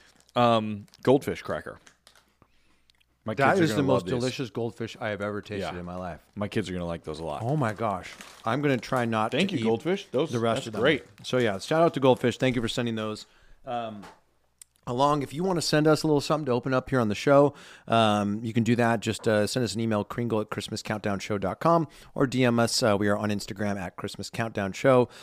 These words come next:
Speaker 2: also at Christmas Countdown Show on TikTok and Threads, uh, and at Xmas Pod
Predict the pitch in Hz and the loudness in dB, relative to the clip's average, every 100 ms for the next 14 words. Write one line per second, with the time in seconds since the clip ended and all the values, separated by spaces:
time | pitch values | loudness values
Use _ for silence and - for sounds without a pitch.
0 | - - _ 135 127 - 131 123 104 110 | -20 -20 _ 0 4 8 8 8 4 -2
1 | - - 113 104 98 98 87 - - 101 | -4 -6 -4 -4 -6 -6 -4 -6 -4 -8
2 | 90 95 202 214 156 - - - - 117 | -8 -4 2 2 2 -6 -10 -20 -2 2
3 | 107 98 95 - 101 - 95 - 120 117 | 2 0 -6 -6 -8 -8 -10 0 4 4
4 | 110 | 2